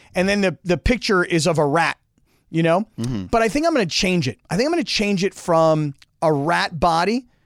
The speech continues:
Speaker 1: to a troll body. How funny would that be? Like Morales' face with the cigar, with the big, like, pink hair, you know, like, the big, tall pink hair,
Speaker 2: Yeah.
Speaker 1: and then, like, the little troll body. What do you think about that T-shirt?
Speaker 2: I mean, it works if that, if you can sell it.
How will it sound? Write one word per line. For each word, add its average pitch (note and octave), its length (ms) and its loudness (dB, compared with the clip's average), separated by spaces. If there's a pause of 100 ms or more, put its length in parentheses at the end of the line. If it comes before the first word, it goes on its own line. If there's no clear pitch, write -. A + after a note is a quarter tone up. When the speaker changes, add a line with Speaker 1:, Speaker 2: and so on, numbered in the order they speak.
(600)
Speaker 1:
to G3 160 0
a E3 60 0
troll E3 580 0
body. A2+ 480 -6 (280)
How D#4 140 2
funny C#4 280 0
would G#3 100 0
that G3+ 100 2
be? E3 80 0
Like D3 140 0
Morales' G3+ 640 0
face A3 300 0
with G3 100 -6
the F#3+ 60 -4
cigar, E3+ 500 2 (200)
with E3+ 120 -4
the E3 60 2
big, G3+ 280 2
like, E3 280 0
pink G3+ 240 0
hair, F#3 360 0
you F#3 140 -4
know, F#3+ 80 -2
like, F3 140 -2
the D3 80 -6
big, E3+ 280 -2
tall F3+ 260 0
pink F#3+ 260 0
hair, F#3+ 400 0
Speaker 2:
Yeah. E3 200 -12
Speaker 1:
and F3 120 -2
then, F#3 80 0
like, F3+ 100 0
the F3 80 -2
little F#3 160 0
troll F3+ 420 0
body. C3 400 -2 (760)
What G3 60 -2
do G3+ 40 0
you - 40 0
think F#3+ 100 0
about F3 140 0
that E3+ 180 -2
T-shirt? A#2+ 340 -8 (540)
Speaker 2:
I D#3 180 -4
mean, E3 140 -2
it D#3 60 -2
works G#3 340 0
if B2 100 -4
that, C#3 200 -2
if B2+ 60 -6
you D3+ 120 0
can E3 120 -2
sell F#3 280 0
it. - 100 -6